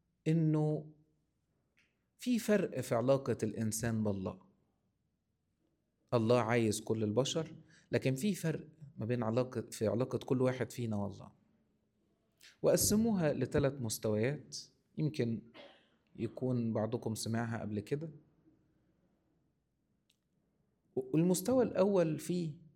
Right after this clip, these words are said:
هو العبيد. مين هم العبيد؟ العبيد هم اللي خايفين. العبد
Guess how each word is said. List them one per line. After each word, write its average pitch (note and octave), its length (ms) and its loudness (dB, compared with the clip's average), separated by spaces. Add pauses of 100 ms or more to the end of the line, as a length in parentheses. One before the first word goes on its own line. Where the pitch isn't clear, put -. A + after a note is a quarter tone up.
(1200)
هو D#3+ 200 6
العبيد. B2+ 720 0 (1080)
مين D#3+ 160 2
هم C#3 200 2
العبيد؟ A2 720 -2 (1900)
العبيد C#3 400 2
هم D3 180 2
اللي B2 140 0
خايفين. A2 680 -4 (1900)
العبد A#2 600 0